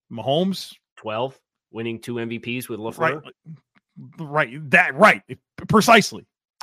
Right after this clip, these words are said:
Speaker 2: Right.
Speaker 1: So I say all that to
Speaker 2: After
Speaker 1: say
Speaker 2: winning a Super Bowl.
Speaker 1: the best thing for Jordan Love might have been this amount of time to incubate because that he,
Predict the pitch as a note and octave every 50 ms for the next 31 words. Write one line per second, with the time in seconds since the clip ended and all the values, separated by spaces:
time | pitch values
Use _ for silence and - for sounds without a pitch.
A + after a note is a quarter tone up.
0 | - _ - B2 G#2 G2+ - _ _ _ _ _ _ _ _ _ _ _ _ -
1 | - B3+ A#3 A3 F#3 G3+ F#3+ - C4 B3+ A3 G#3 G3 F#3+ - D#3 - - G#3 F3
2 | C3+ B2 B2 A#2+ A#2 - - G2+ G2 F#2+ E2+ D2+ - _ _ _ _ _ _ _
3 | _ _ _ _ _ _ _ _ _ _ _ _ _ _ _ _ - E3+ A3 G3
4 | C3+ F3 F#3+ A#3 B3 - - - F#3+ G#3 B3 C#4+ B3 - D#4+ E4+ F#3+ G#3 A#3+ B3+
5 | C#4 C#4+ C4+ B3+ A#3+ B3+ D4+ F4+ F#4 C4+ G#3 _ _ _ _ _ _ _ _ _
6 | _ _ - D#3 F#3 A#3 C4 B3+ A3 D#3 E3 G3+ A3+ A#3 G#3+ G3 F3 G3 G#3 G3
7 | - G3+ F#3 F#3+ F#3+ F#3+ F#3+ F3 - - - - A3 G#3 F3 C#3 B2+ B2 B2+ C3+
8 | - _ _ _ _ _ _ _ _ _ _ _ _ _ F#3+ F#3+ - - G#3 B3
9 | A3+ - G3 D3+ A#2+ A2+ G2 G2+ A#2+ - _ _ _ _ _ _ _ _ _ -
10 | F#3+ F#3 G#3 F3+ G#3+ G#3 A#3 - _ _ - A2 A#2 C3 D3